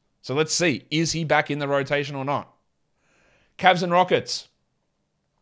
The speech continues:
This is a back-to-back for Houston. Um, Don Mitchell is listed doubtful. He'll be out. They got, again, he came back too early from a groin strain, played thirty-eight minutes, strained, and he said, "Oh, it feels like the last time." That's not good. That's,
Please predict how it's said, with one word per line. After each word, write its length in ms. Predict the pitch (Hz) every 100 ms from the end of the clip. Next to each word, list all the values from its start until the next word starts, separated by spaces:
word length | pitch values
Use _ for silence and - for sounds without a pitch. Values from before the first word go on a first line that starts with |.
| _
This 160 | - 165
is 80 | 165
a 60 |
back-to-back 520 | 143 151 - 135 135 135
for 80 |
Houston. 540 | 117 131 127 135 131 123 - _ _
Um, 220 | 127 139
Don 240 | 143 190 180
Mitchell 380 | 175 175 170 165
is 220 | 139 123
listed 300 | 139 - 110
doubtful. 640 | 131 139 135 139 135 127 -
He'll 140 | 175
be 180 | 123 117
out. 300 | 117 117 _ _
They 100 | 151
got, 200 | 175 165 - -
again, 380 | 135 139 143 139
he 280 | 160 147 - - _ _
came 160 | 185 196
back 140 | 196
too 160 | 190 180
early 180 | 180
from 140 | 175 156
a 40 |
groin 220 | 151 165
strain, 220 | 165 170 160
played 200 | 156 143
thirty-eight 360 | 170 160 151
minutes, 200 | 151 147
strained, 280 | - 156 151
and 60 | 147
he 60 |
said, 140 | 135 151
"Oh, 80 |
it 60 | 127
feels 260 | 123 147 135
like 180 | 135
the 100 | 127
last 300 | 123 123 127
time." 200 | - 131
That's 200 | 131 143
not 180 | 135 117
good. 260 | 123 123 123
That's, 300 | 139 135